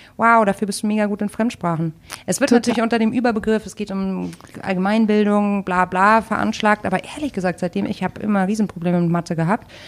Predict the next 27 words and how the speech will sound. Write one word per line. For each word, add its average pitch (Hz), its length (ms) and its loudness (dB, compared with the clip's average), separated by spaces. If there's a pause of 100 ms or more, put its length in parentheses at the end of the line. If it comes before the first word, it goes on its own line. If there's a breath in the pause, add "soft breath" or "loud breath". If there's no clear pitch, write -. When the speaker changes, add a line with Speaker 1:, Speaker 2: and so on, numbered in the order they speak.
(200 loud breath)
Speaker 1:
ähm, 180 460 4 (220)
mochte 185 300 0
dafür 190 240 0
aber 180 100 2
Chemie 185 240 -2
und 190 140 0
Bi-, 190 220 -2
Biologie 175 440 2
total 165 420 -4
gern. 165 220 0
Also, 180 180 -4 (280 loud breath)
seitdem 165 300 2
ich 226 80 -2
die 180 100 -8
Schule 196 180 -4
verlassen 185 340 -2
hab, 214 140 -2
mich 214 240 0
hat 214 120 0
das - 200 -6
nie 202 240 2
wieder, 185 400 2 (240)
ne, 240 220 -8 (100)
nie 196 300 0
wieder, 190 180 2
Speaker 2:
Ja, 185 140 6
ja. 185 60 4